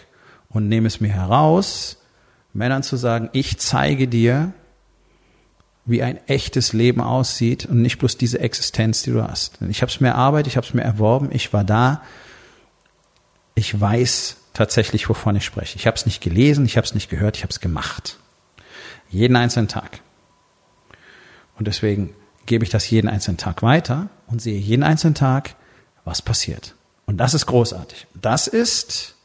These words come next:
kein Glück. Das ist, ähm, ein Segen, sagt man, ne? A blessing. Ja, den habe ich mir erarbeitet, den Segen. Warum?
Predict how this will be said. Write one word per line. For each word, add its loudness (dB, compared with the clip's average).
kein 2
Glück. 2
Das -6
ist, -6
ähm, -2
ein 2
Segen, 2
sagt -8
man, -12
ne? -2
A -6
blessing. 2
Ja, 0
den 2
habe 4
ich -2
mir 4
erarbeitet, 2
den -10
Segen. -14
Warum? 0